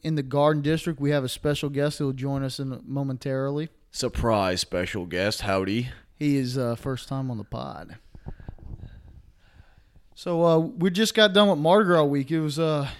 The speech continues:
Speaker 1: it was a big week for me. I was pretty tired afterward. I was struggle dogging at work all week.
Speaker 2: Just now recovering.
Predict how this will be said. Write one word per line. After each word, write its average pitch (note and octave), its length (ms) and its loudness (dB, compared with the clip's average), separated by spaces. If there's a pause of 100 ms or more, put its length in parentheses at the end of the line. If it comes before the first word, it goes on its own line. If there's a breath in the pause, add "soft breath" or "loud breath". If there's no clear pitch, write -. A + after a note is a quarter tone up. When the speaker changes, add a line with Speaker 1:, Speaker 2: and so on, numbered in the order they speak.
Speaker 1:
it - 40 -10
was E3+ 120 -2
a - 20 -6
big D#3+ 220 4
week F#3 200 2
for D#3 140 -6
me. D#3+ 200 0
I D#3+ 100 4
was D3+ 180 -6
pretty D3+ 300 -6
tired D3 400 0
afterward. C3 480 -4
I C#3 80 2
was B2 160 -4
struggle D3 400 0
dogging B2 360 -2
at A2+ 100 -8
work B2+ 300 -4
all A#2+ 200 -4
week. B2 340 -6
Speaker 2:
Just G#2+ 260 -2
now G#2 200 0
recovering. F#2 840 -2